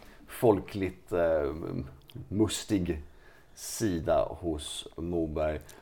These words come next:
Men det finns också ett, ett väldigt mörkt berättarstråk och liksom en närmast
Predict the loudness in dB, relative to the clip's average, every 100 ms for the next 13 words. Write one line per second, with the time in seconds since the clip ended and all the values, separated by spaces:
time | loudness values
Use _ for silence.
0 | -6 -2 0 0 2 0 0 2 4 6
1 | 4 2 -4 -10 -8 -6 -4 -4 -4 -2
2 | 0 0 -2 -4 -4 -4 -8 -8 -6 -6
3 | -6 -4 -4 -4 -6 -8 -12 -20 -20 -20
4 | -6 -2 0 -2 -4 -10